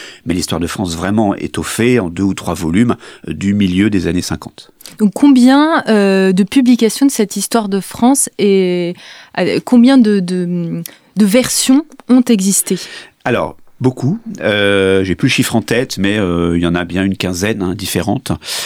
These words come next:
Speaker 1: euh, qui, euh, qui ont été mises sur le, sur le marché avec plus ou moins de succès, euh, se-, selon les, les ouvrages.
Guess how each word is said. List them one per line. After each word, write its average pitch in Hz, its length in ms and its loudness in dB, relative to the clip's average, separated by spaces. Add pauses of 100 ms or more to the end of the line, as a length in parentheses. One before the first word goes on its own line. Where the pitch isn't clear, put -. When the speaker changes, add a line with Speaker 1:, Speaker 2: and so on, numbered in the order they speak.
(280)
Speaker 1:
euh, 87 640 -2
qui, 98 380 0
euh, 90 360 2
qui - 180 -6
ont 92 60 0
été 92 240 -2
mises 113 200 0
sur 95 180 -4
le, 92 220 -2
sur - 180 -4
le 95 80 0
marché 95 400 -2
avec 101 260 -4
plus - 140 -12
ou 90 40 -2
moins 85 100 -2
de 82 60 -6
succès, 82 500 -4
euh, - 80 -6 (480)
se-, - 180 -20 (160)
selon 90 320 -10
les, 76 160 -6
les 90 300 -6
ouvrages. 98 460 -4